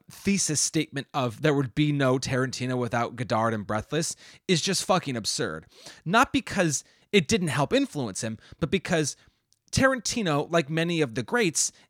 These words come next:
is a student of film. Our version of Tarantino might be slightly altered if Breathless and, and Godard didn't really exist, but Tarantino would still be around.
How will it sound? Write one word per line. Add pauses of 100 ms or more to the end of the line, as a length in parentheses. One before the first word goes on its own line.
(120)
is
a
student
of
film. (1300)
Our
version
of
Tarantino
might
be
slightly
altered
if
Breathless (120)
and,
and
Godard
didn't
really
exist, (400)
but
Tarantino
would
still
be
around.